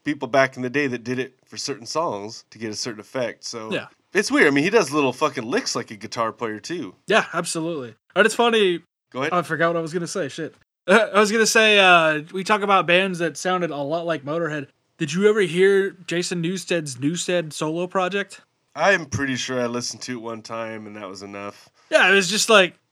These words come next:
Speaker 2: it was just basically him doing Motorhead, which was fun. Like, it was, it was innocent enough. But, like, yeah, dude, just the Motorhead tribute fully on display there. You can see where all that influence is coming in.
Speaker 1: Oh, yeah.
Speaker 2: But, like,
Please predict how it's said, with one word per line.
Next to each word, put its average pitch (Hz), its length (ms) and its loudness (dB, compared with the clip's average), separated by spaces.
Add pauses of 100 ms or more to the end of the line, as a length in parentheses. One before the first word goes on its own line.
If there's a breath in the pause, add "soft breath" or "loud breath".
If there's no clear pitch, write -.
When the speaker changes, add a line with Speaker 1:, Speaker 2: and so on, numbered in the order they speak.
(140)
Speaker 2:
it 208 80 -4
was 202 140 -2
just 190 160 -6
basically 175 360 0
him 170 140 0
doing 160 220 0
Motorhead, 147 420 -6
which 262 160 -2
was 220 140 -2
fun. 180 360 0 (280)
Like, 160 240 -6 (220)
it 254 60 -12
was, 208 220 -10
it 196 60 -8
was 175 160 -8
innocent 147 360 -8
enough. 147 280 -10
But, 185 120 2
like, 190 180 2
yeah, 185 200 4
dude, 170 200 -4
just 156 240 -14
the 165 60 -4
Motorhead 160 580 -2 (100)
tribute 160 360 -2
fully 156 360 -4
on 143 140 -6
display 143 400 -6
there. 123 200 -10
You 135 120 -12
can 139 80 -20
see 147 220 -8
where 139 120 -6
all 135 120 -6
that 131 120 -10
influence 131 420 -16
is 123 120 -20
coming 123 260 -14
in. 131 180 -14 (380)
Speaker 1:
Oh, 110 160 -10
yeah. 101 240 -12 (260)
Speaker 2:
But, 185 200 2
like, 160 260 -4